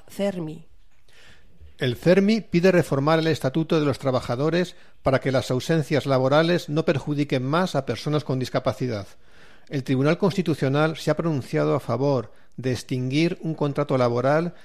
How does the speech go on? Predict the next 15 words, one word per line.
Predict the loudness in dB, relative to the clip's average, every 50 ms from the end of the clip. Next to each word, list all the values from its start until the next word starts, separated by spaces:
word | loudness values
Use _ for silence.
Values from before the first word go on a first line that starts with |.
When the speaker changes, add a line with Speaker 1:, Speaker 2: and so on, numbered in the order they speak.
| -20 -20 -20
Speaker 2:
si | -16 -6 -2 2
hay | 2 2
faltas | 2 2 2 2 2 2 2 0 2
de | 2 0
asistencia | 0 -2 -4 -6 -4 -2 0 0 0 0 0 0 0 0 0 -2
que | -4 -4
superen | -4 -4 0 2 2 4 4 2 0 -2
el | -4 -4 -2 0
veinte | 0 0 0 2 0 0
por | 2 0 -2 -2
ciento | -2 0 0 0 0 0 0 -2 -2 -2
de | -4 -2 -2
las | -2 -2
jornadas | -2 -4 -4 -2 0 0 0 2 2 0 0 0
hábiles | 0 2 2 2 2 2 2 0 0